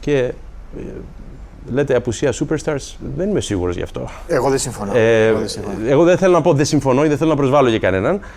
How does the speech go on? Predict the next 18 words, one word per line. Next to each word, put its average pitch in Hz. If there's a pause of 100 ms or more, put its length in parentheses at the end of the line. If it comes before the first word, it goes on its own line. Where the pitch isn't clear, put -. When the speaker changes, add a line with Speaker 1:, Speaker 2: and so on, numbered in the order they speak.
(140)
Speaker 1:
αλλά, 127
ε, 110 (360)
<laughs> -
τρεις 170
αθλητές 131
πήραν 117
συμβόλαια 110
διακόσια 104 (260)
εξήντα 107
εκατομμυρίων 101
αυτό 95
το 101
καλοκαίρι, 110
οι 117
δύο 123
είναι 151
στο 143
roster. -